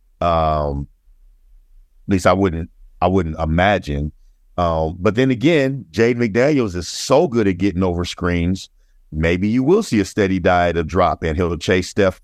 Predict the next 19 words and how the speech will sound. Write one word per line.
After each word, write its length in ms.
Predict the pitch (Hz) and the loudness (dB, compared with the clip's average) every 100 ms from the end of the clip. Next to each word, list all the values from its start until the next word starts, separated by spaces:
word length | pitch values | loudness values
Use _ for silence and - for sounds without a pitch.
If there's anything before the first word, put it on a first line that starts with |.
| - | -6
you 160 | 104 | -2
know, 220 | 90 80 78 | 0 -2 0
over 280 | 104 113 98 | 0 2 0
the 60 | |
screen 420 | 87 - 92 90 90 | -2 -2 0 0 0
and 100 | 90 | 0
try 200 | 92 87 | 0 2
to 200 | 85 92 | 0 -4
force 300 | - 101 87 | 0 0 0
Steph 300 | - 95 - | 0 0 2
into 240 | 92 98 | 0 0
the 80 | 85 | -2
paint 340 | - 104 98 | 0 0 0
and 100 | 87 | 0
let 160 | 87 85 | 0 0
Rudy 260 | 85 92 90 | 0 0 0
play 240 | - 87 | 0 0
two-on-one 640 | - 101 90 87 90 92 | 0 0 0 0 0 0
and 760 | 85 80 _ _ _ - 90 | -2 -8 _ _ _ -14 -12